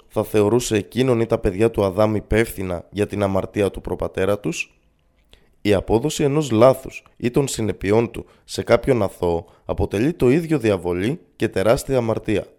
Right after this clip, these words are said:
Ο παντοδύναμος Θεός απέχει πολύ από κάτι τέτοιο.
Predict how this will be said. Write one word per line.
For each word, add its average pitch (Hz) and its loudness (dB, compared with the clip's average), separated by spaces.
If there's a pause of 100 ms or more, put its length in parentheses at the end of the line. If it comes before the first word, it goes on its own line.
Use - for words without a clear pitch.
(540)
Ο 87 -2
παντοδύναμος 98 0
Θεός 135 0
απέχει 139 -2
πολύ 104 0
από 107 0
κάτι - -10
τέτοιο. - -10